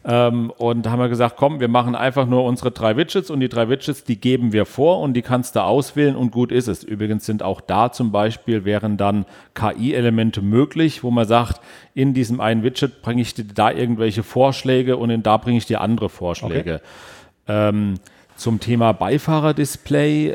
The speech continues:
Speaker 1: ähm, dass man da, wenn kein Beifahrer drauf ist, dass man da irgendetwas anzeigt, ist natürlich auch wieder das Thema Driver Distraction.
Speaker 2: Mhm.
Speaker 1: Das heißt, wenn etwas sehr weit von mir weg ist, dann lenke ich den Blick auch sehr weit von der Straße ab. Deswegen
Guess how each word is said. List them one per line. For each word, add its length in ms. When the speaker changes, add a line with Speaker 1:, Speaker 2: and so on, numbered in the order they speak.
Speaker 1:
ähm, 640
dass 220
man 220
da, 360
wenn 220
kein 420
Beifahrer 680
drauf 500
ist, 400
dass 160
man 120
da 180
irgendetwas 600
anzeigt, 540
ist 160
natürlich 480
auch 140
wieder 120
das 160
Thema 260
Driver 360
Distraction. 720
Speaker 2:
Mhm. 220
Speaker 1:
Das 160
heißt, 260
wenn 140
etwas 400
sehr 260
weit 320
von 240
mir 160
weg 280
ist, 280
dann 180
lenke 360
ich 120
den 180
Blick 260
auch 160
sehr 260
weit 220
von 180
der 100
Straße 540
ab. 220
Deswegen 560